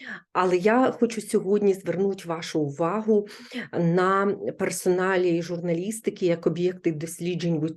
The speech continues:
учнівських наукових проєктах, саме з, з точки зору національної та громадянської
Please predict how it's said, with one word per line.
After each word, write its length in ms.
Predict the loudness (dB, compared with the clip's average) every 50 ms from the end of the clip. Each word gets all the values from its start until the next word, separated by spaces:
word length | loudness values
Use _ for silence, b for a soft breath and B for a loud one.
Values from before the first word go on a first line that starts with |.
| -10 _
учнівських 720 | -18 -12 -8 -4 0 2 2 2 2 0 -4 -8 -8 -4
наукових 600 | -4 -2 -2 -2 0 2 2 2 2 2 -2 -4
проєктах, 840 | -4 -4 -2 0 0 -2 -2 -4 -8 -6 -4 -2 -2 -2 -2 -4 B B B B B B B B
саме 560 | -4 -2 0 2 2 4 6 6 6 6 6
з, 140 | 4 0 -8 -20 _ _
з 180 | -16 -16 -4
точки 440 | 2 4 4 4 4 0 0 0 0
зору 320 | 0 2 0 0 0 -2 -4
національної 880 | -4 -6 -6 -6 -4 -2 -2 0 2 4 6 6 8 8 6 6 4 B B B B B _
та 260 | 0 0 2 0 0
громадянської 1080 | 0 0 0 2 2 2 2 2 0 -2 -2 -2 -4 -6 -8 -6 -4 -4 -2 -4 -4